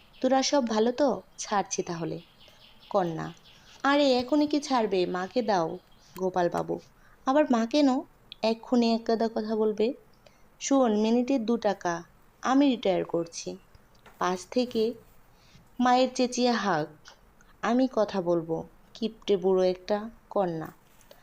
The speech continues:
মা আমি ঘুরিয়ে ফোন করছি, তোমরা লাইন কেটে দাও। গোপালবাবু, অপচয় করিস না, আর ফোন করার দরকার নেই, আমরা কাল আবার ফোন করব। লাইন কেটে দেওয়া হলো। মেয়ে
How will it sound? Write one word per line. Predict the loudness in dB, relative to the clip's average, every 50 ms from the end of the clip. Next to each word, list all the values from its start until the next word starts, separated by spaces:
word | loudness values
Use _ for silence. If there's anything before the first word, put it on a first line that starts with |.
| -14 -6 -2
মা | 2 2 4 4 4 2 2 2
আমি | 2 2 4 4 2 2 0 -4 -10 _ _ _ -16 _ -6
ঘুরিয়ে | -2 0 2 2 4 4 2
ফোন | 0 0 0 -2 -2 0
করছি, | 0 0 0 -2 -2 -6 -12 -12 -12 -12 -14 -16 _ _ _ -6
তোমরা | -4 -4 -2 -2 0 0
লাইন | 2 2 0 -2 -2
কেটে | -2 -2 -2 -2 -4
দাও। | -4 -4 -6 -8 -10 -12 _ _ _ -20 -16 -10
গোপালবাবু, | -8 -6 -4 -2 -2 -2 -2 -4 -6 -8 -10 -12 -14 -20 -20 -20 -20 -12 -4 -2
অপচয় | -2 0 0 -2 0 0 0 0
করিস | 2 2 2 2 2 0 0 -2
না, | -2 -2 -2 -4 -8 -12 _ -20 -20 -20 -12 -6
আর | -4 -2 -2 0 -2 -2 -6 -8 -14
ফোন | -10 -4 -2 0 0 0
করার | 2 4 4 4 4 2
দরকার | 2 0 0 2 0 0 2
নেই, | 2 2 2 0 0 -2 -4 -10 -16 _ _ _ -20 _ -20 -18 _ -4
আমরা | -2 -2 0 0 -2 -2
কাল | -4 -4 -2 -2 0 0 -2 -4 -6 -10 _ _ -20 _ -20 -20 -20 -20 -20 _ -20 -14 _
আবার | -4 -4 0 0 -2 -2
ফোন | -2 -6 -8 -8 -8
করব। | -6 -6 -4 -6 -4 -4 -8 -8 -10 -12 -20 -20 -20 -20 _ _ -20 -12 -6
লাইন | -4 -4 -2 -4 -4
কেটে | -4 -6 -6 -4 -4 -2
দেওয়া | -2 -2 -2 -2 -4
হলো। | -4 -6 -8 -8 -10 -12 -14 -18 -20 -20 -20 -20 -20 -20 -20 -20 -8 -2 0
মেয়ে | 2 2 4 2